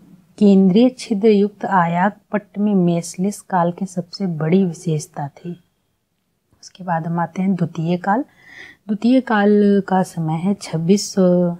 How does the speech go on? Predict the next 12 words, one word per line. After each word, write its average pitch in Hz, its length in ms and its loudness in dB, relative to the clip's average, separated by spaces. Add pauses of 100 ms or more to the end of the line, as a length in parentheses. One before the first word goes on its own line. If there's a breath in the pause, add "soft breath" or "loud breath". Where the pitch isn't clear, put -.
(240)
से 170 420 -6
तेईस 180 460 -4
सौ 220 80 -2
पचास 170 520 -4
ईसा 185 260 -2
पूर्व। 208 280 -2 (520 loud breath)
द्वितीय 202 380 4
काल 196 280 2
को 240 140 -2
संक्रमण 180 800 2
युग 190 260 2 (120)
के 233 240 -2